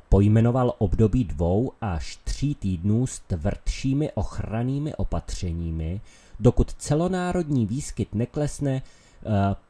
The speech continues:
pod, eh, sto nakažených. Ve středu oznámil Institut Roberta Kocha výskyt sto deset celých jedna, ale poukázal na to,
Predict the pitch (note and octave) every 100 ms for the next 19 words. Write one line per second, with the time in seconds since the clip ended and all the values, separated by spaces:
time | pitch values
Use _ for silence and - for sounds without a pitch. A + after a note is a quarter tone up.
0 | - C3+ C#3+ - - - - F#2 F2 E2
1 | - - G2+ F#2 F#2 - - D#2+ D2+ -
2 | G2+ G#2+ G#2+ F#2+ E2 - - - - E2+
3 | G2+ F2+ - - - G2 F2+ A2 C3+ -
4 | - G#2 F#2+ G#2+ G2+ G#2 G2 G#2 G2 -
5 | G#2 G2+ - F#2+ G#2 - - D#2 G2 -
6 | A2 F#2+ E2+ - G2+ - - - G2+ F2+
7 | E2+ G2+ - - G#2 E2+ D2 - E2+ D#2
8 | F2 G2+ A2 D#3+ - _ F#3+ F#3+ - C#3
9 | C3 - B2+ A#2+ F2+ D2 D#2+ F#2+ - C#3
10 | C#3